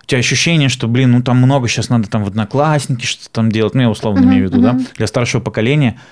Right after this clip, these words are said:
Speaker 1: а потом понимаешь, что вот эта вот аудитория, которая в банках, ты уже говоришь, работает, и не последних должностях,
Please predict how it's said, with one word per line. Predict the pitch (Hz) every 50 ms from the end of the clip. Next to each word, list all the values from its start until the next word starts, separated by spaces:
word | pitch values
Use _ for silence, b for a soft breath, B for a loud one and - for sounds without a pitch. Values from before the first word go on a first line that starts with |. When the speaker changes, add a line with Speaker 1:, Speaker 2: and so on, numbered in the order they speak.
| B B
Speaker 1:
а | -
потом | - - 131 113
понимаешь, | 123 123 123 147 165 -
что | - 120
вот | 113 98
эта | 127 110 -
вот | 117 110 -
аудитория, | 113 110 104 110 101 - 151 190 196 190 139
которая | - 113 - 107 95
в | 95 101
банках, | 131 139 110 98 101 -
ты | - 110
уже | 95 95 98
говоришь, | 92 95 98 98 - -
работает, | 107 98 92 98 95 - 98 - -
и |
не | 101 95
последних | 98 107 - 113 98 98 95
должностях, | 110 143 185 190 160 - - 107 -